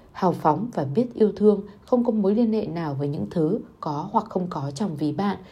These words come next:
mà lại có quan hệ mật thiết với những thứ nằm trong đầu bạn. Việc bạn là người trong sạch và có tâm hồn cũng không hề can dự đến số dư trong tài khoản ngân hàng của bạn,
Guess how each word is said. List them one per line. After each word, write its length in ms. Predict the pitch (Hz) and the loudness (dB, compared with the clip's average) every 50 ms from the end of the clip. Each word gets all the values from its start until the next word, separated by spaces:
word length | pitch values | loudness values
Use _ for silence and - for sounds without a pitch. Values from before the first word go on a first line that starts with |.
| - - - - - | -20 -20 -18 -8 -2
mà 100 | 185 175 | -2 0
lại 180 | 170 175 175 - | 0 0 -4 -4
có 120 | - - 214 - | -6 -8 -4 0
quan 160 | 254 247 220 | 0 0 2
hệ 80 | 220 - | 0 -2
mật 180 | 156 156 165 135 - | -2 -4 -6 -6 -6
thiết 240 | - 240 269 269 - | -4 -4 -4 -4 -2
với 100 | - 190 | -4 -2
những 160 | 190 208 202 | -2 -2 -4
thứ 180 | - 202 160 165 | -4 -2 -2 -2
nằm 240 | 202 240 220 165 135 | 0 -2 -2 -2 -4
trong 260 | - 180 170 156 151 | -4 -6 -6 -4 -2
đầu 140 | 156 151 139 | 0 0 0
bạn. 260 | 131 147 147 147 - - - - - - - - - - | 0 0 -2 -2 -6 -8 -16 -20 -20 -20 -20 -16 -4 0
Việc 200 | 190 165 - - | 0 0 2 0
bạn 280 | 160 160 165 - - | -4 -4 -4 -6 -6
là 80 | 156 156 | -6 -6
người 240 | 143 151 156 151 147 | -2 2 2 2 2
trong 220 | 139 220 226 226 | 2 -2 -4 -4
sạch 240 | 220 - 208 165 139 135 - - - - | -2 -2 -2 -2 -2 -4 -10 -16 -16 -8
và 100 | - 170 | -6 -6
có 160 | 151 - - 175 - | -4 -2 -4 -2 -2
tâm 180 | 254 233 220 | 0 0 2
hồn 260 | 190 175 156 147 143 131 139 - | 4 4 4 4 4 0 -2 -4
cũng 160 | - - 208 | -4 -4 -4
không 220 | - 226 202 190 | -2 -2 -2 0
hề 160 | 180 170 147 139 | 2 2 2 2
can 240 | - 156 151 151 151 | 2 -2 -2 -2 0
dự 160 | 160 180 180 180 | 0 0 0 2
đến 280 | 160 151 147 143 208 240 - - - - - | 2 2 2 2 0 -2 -4 -8 -18 -20 -14
số 220 | - - 156 156 | -4 -2 0 0
dư 220 | 170 - 233 226 214 | 2 6 6 6 6
trong 220 | 214 220 208 202 | 4 2 -2 -2
tài 120 | - 175 147 | -2 -4 -4
khoản 200 | 151 165 143 131 139 | -4 -4 -4 -2 0
ngân 140 | 196 208 202 | 0 2 2
hàng 200 | 196 185 147 131 | 2 0 -2 -2
của 120 | 135 160 147 | -2 -2 0
bạn, 240 | 127 147 151 147 | 2 2 2 0